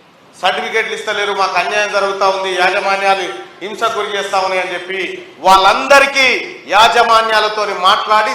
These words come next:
సర్టిఫికేట్లు ఇప్పించి వాళ్ళని విజయవంతంగా ఇంటికి పంపించడం జరిగింది. తీన్మార్ మల్లన్న టీం కానీ, క్యూనీస్ కానీ. ఇంకా అంతేకాదు, ప్రైవేట్ టీచరు పాపం ఎక్కడో, సంగారెడ్డి ఎక్కడనో ప్రైవేట్ టీచర్గా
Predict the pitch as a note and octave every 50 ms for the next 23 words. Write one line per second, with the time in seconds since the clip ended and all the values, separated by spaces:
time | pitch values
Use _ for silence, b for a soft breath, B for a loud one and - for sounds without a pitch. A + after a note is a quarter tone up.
0 | - - F3 F3 - G3+ G3+ G3 G3+ G#3 G#3+ G#3+ F#3+ F#3+ - - B3 B3 - D4
1 | D#4+ E4+ E4 D#4 E4+ - - - - - - D3 F3 B3+ - G#3 G3 G3 - F#3
2 | G3 A3 A3+ A3 A3 A3 A3 G#3+ G#3 G3 G3+ F#3+ F#3+ F#3 G3 G3 F#3 F#3 F#3 F#3
3 | F#3 - - F#3 F3 E3+ E3+ E3+ E3 E3 E3+ E3+ E3+ E3+ F3 E3 D#3+ E3 E3 -
4 | - - - - D#3+ F3 F3+ F3 E3+ E3 E3+ - D#3 D#3+ D#3+ D#3+ D#3+ D3+ - D#3+
5 | D3+ D3+ D3+ D#3 D3+ D3+ D3 - D3+ D3+ D3 D3 C#3+ - - C#3 C3+ C3 B2+ B2
6 | A#2+ - - - - - - C#3+ F3+ F3 F#3 F#3+ G3+ - A#3 A#3 A3 A3 A3 A3+
7 | A#3+ A#3+ A3+ G3 - - - - - - - - F3+ G3+ A#3 A#3+ A#3+ B3+ B3+ B3
8 | A#3+ - A#3+ A#3+ B3 B3 B3+ B3+ A#3+ A3 F3+ - - - - - - - - -
9 | - _ _ _ - F3 G3+ G#3 G#3+ G#3 G3+ G3+ G3+ G#3+ G#3 G3+ F#3+ - F3+ F3+
10 | G3+ A3+ A3 A3+ A3+ A3 A3 G#3 G#3 G#3+ G#3+ G#3+ G#3 F#3 D3+ - - - - -
11 | E3+ F#3+ G#3+ G#3 A3+ G#3+ G#3+ G#3+ G#3 - G#3+ G#3 G#3 G3+